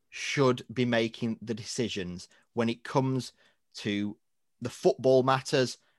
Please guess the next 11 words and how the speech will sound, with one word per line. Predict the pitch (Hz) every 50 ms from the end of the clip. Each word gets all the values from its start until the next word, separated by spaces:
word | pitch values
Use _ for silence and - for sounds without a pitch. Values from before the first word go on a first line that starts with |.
| _ _ -
and | 120 123
the | 120 120
transfer | - - 151 127 117 110 - - - 98 98 95
matters, | 95 90 90 - - 98 92 - - _ - _ _ _
because | 123 123 - - 135 -
he's | 135 120 113 -
proved | - - - - 147 147 147 151 151 143 135 - - _ _ _
he | _ 139 143 139
can | - - 131 127
do | 117 - 131 123 101 92
it. | 90 80 - - -